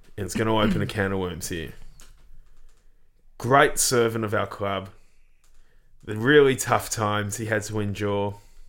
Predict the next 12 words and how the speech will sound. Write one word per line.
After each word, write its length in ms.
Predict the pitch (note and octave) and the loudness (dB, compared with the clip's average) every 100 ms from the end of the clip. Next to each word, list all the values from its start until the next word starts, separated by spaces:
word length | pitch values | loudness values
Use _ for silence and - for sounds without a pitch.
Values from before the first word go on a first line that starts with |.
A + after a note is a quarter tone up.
| - - - - - - - - - - - | -20 -20 -16 -12 -12 -12 -16 -18 -18 -6 0
But 100 | F#2+ | 2
I 60 | |
think 500 | F#2 - B2 A2+ - - - - - - A2+ | 2 4 4 4 -4 -12 -16 -18 -20 -2 2
Ed 180 | G#2+ | 4
Curnow 580 | G2+ G#2+ F#2+ F2 E2 A2+ - - - - - - - - - - - - _ _ _ | 2 2 2 2 0 -2 -4 -14 -16 -16 -18 -20 -20 -20 -20 -20 -20 -20 _ _ _
might 260 | A2 A2 G#2 | 4 6 6
have 100 | G2 | 4
to 80 | G2+ | -2
call 260 | - F#2+ | -2 0
it 80 | E2+ | 0
a 60 | E2+ | -4
day 340 | E2+ B1 G1+ | -6 -6 -6